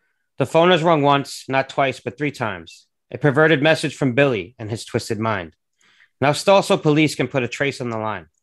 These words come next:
and find where the killer has taken his time. To stalk you just like a cat to a mouse.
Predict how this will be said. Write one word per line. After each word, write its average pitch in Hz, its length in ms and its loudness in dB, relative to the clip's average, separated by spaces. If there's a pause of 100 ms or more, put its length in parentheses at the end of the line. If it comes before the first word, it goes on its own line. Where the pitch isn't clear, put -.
(380)
and 135 140 -4
find 160 240 4
where 160 80 2
the 139 80 0
killer 156 320 0
has 113 160 -4
taken 131 320 -8
his 107 140 -10
time. 107 340 -6 (680)
To 143 80 -10
stalk 185 320 0
you 175 100 0
just - 240 -10
like 151 160 0
a 131 40 -4
cat - 340 -2
to 135 160 -2
a 117 40 -4
mouse. 117 540 -6